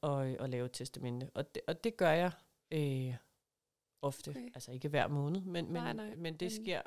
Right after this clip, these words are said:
Speaker 1: øh, flere gange om året. Øhm, og der kan man sige, der har jeg så, kvæg min titel som advokat, så kan man synes, det er lidt mærkeligt, men der har jeg så faktisk lov til at have to hatte på.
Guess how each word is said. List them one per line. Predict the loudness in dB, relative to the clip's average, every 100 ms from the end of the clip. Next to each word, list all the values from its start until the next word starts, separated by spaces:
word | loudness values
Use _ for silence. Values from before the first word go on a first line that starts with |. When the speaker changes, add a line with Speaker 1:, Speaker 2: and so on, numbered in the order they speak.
| -6
Speaker 1:
øh, | -2 0 0
flere | 0 0 2
gange | 0
om | -2
året. | -4 -8 -12 _ _ _ _ -6
Øhm, | -2 0 0 -2 -2
og | -4 2
der | 2
kan | 2 0
man | 0
sige, | 0 -2
der | 0 0
har | 2
jeg | 2 2 2
så, | 2 0 0 -4 _ _ _ _ _ _ _ _
kvæg | -2 2 4
min | 4 2
titel | 2 0 -2 -2
som | -2 -2
advokat, | -2 -4 -4 -4 -4 -14 _ _ _ _ _ -2
så | 2
kan |
man | 2
synes, | 0 -2
det | -2
er | -2
lidt | 0
mærkeligt, | 0 0 -4 -6
men | -4
der | 0 2
har | 2
jeg | 0 0
så | -2
faktisk | 0 0 2
lov | 0
til | 0
at | -2
have |
to | 0 0 0
hatte | 0 -2
på. | -6 -14